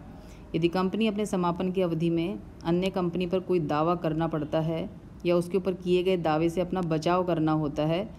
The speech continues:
तो इस संबंध में जो कानूनी व्यय किए जाते हैं उसको हम कानूनी व्यय कहते हैं। ये खर्चे का भुगतान सबसे पहले निस्तारक को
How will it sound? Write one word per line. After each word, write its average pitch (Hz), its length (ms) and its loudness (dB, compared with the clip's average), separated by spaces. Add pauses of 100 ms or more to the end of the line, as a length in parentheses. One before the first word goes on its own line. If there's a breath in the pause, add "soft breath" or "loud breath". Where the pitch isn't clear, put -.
(380 loud breath)
तो - 60 -8
इस 190 220 -2
संबंध 196 380 2
में 214 120 2
जो 196 120 0
कानूनी 190 440 0
व्यय 185 160 2
किए 170 240 2
जाते 151 340 0
हैं 180 220 0 (400)
उसको - 220 -4
हम 208 140 0
कानूनी 165 360 2
व्यय 147 160 0
कहते 131 280 -2
हैं। - 220 -6 (320)
ये 185 100 2
खर्चे 185 300 0
का 190 60 2
भुगतान 175 380 -2
सबसे - 360 -2
पहले 180 240 0
निस्तारक 156 480 0
को 269 120 -2